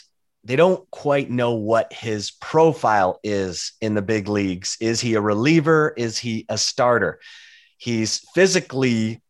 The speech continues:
impressive at six-foot-three, two hundred fifteen pounds. He throws, you know, his fastball's regularly at ninety-five miles an hour. It touches ninety-nine. And he's got a good slider. But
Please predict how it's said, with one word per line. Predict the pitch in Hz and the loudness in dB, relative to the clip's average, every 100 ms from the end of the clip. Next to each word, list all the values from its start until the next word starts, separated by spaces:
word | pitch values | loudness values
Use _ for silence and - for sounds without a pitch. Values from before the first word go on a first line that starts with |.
| - | -10
impressive | 101 - 135 107 - 98 101 | -10 -2 0 0 0 0 0
at | 101 - | -2 -4
six-foot-three, | - 98 - 95 92 - 151 151 139 127 | -6 -6 -6 -6 -6 -4 0 2 2 0
two | 123 | -2
hundred | 107 98 - | -2 -2 -4
fifteen | 98 - 98 95 | -8 -6 -8 -8
pounds. | - 156 156 143 139 117 | -8 -2 0 2 0 -2
He | |
throws, | 98 - 110 107 104 - - _ _ _ _ _ | -8 2 4 4 0 -8 -20 _ _ _ _ _
you | - | -8
know, | 104 | -2
his | 98 - | -2 0
fastball's | 127 117 - 117 107 101 104 | 0 0 2 4 4 2 -2
regularly | 110 110 110 107 104 107 | -2 0 -2 -2 -2 -2
at | 104 | -2
ninety-five | 104 104 107 104 104 101 | -2 -2 -4 -2 0 0
miles | 101 98 95 | -2 -4 -6
an | 113 | -6
hour. | 151 156 151 147 139 | -2 0 0 0 -2
It | - | -4
touches | 123 110 113 101 104 | -6 -6 -6 -6 -2
ninety-nine. | 98 104 110 131 156 147 143 139 - _ _ _ _ _ _ - | -2 0 -2 -2 0 0 0 -2 -8 _ _ _ _ _ _ -6
And | 113 113 110 110 104 - | -2 0 0 -4 -8 -12
he's | 113 | -8
got | - 110 | -2 0
a | 107 | 0
good | 101 110 104 101 - - | -2 0 0 0 -6 -6
slider. | - 151 165 147 113 85 - - | -4 0 0 2 0 -4 -8 0
But | 113 110 | 2 2